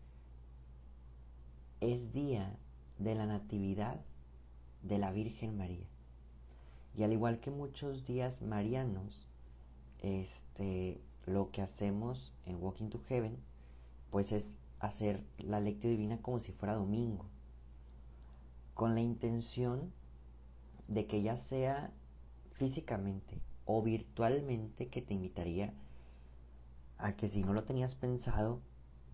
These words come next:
pues escucha la misa del día de hoy. O sea, si no tenías pensado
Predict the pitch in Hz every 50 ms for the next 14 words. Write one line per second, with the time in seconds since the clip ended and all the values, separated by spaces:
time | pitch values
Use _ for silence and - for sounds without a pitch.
0 | - - - - - - - - - - - - - 110 110 104 - - - -
1 | - - - - - - - 123 - - - 208 175 120 113 - - - - -
2 | - - - - - - - - 104 107 104 104 110 120 127 - 143 135 120 113
3 | 110 117 117 104 98 104 95 92 - - - - 101 101 113 101 107 104 101 104
4 | 104 - 117 120 127 - - - 117 113 - - 104 104 -